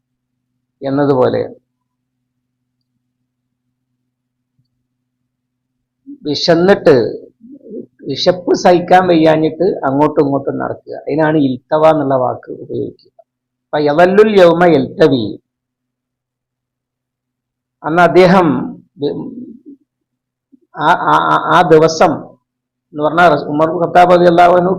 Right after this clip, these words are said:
കണ്ട ദിവസം അദ്ദേഹം വിശന്ന് അങ്ങോട്ടും ഇങ്ങോട്ടും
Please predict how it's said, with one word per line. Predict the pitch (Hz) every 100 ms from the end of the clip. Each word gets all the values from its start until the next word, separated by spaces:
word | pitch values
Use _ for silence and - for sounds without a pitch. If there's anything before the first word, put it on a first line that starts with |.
| 165
കണ്ട | 147 165 156
ദിവസം | 139 139 - - _ _ _ _ _ _ _ _ _ _ _ -
അദ്ദേഹം | 120 139 160 170 156
വിശന്ന് | 139 135 165 160 180 202 180 151
അങ്ങോട്ടും | 147 160 160 170 156
ഇങ്ങോട്ടും | 151 147 147